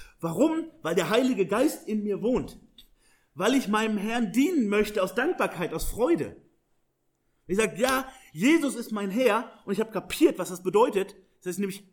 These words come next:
nicht Herr Jesus, wie Herr Meier oder Herr Fritz oder Herr, Herr Sch-, Schulz. Das heißt nämlich, „Jesus, du bist mein,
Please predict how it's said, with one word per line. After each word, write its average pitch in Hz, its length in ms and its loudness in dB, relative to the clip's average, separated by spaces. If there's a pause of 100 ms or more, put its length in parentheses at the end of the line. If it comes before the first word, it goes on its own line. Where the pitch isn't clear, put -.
nicht 180 300 -10
Herr 160 100 -6
Jesus, 208 580 -4
wie 165 140 -10
Herr 143 80 -6
Meier 175 500 -6 (140)
oder 160 140 -8
Herr 143 140 -8
Fritz - 420 -8 (220)
oder 165 200 -4
Herr, 156 400 -10
Herr 147 260 -8
Sch-, - 240 -14
Schulz. - 460 -4 (480)
Das 151 120 -14
heißt 180 140 -10
nämlich, 185 200 -6 (1500)
„Jesus, 226 560 0
du 180 120 -4
bist 190 300 -6
mein, 160 300 -6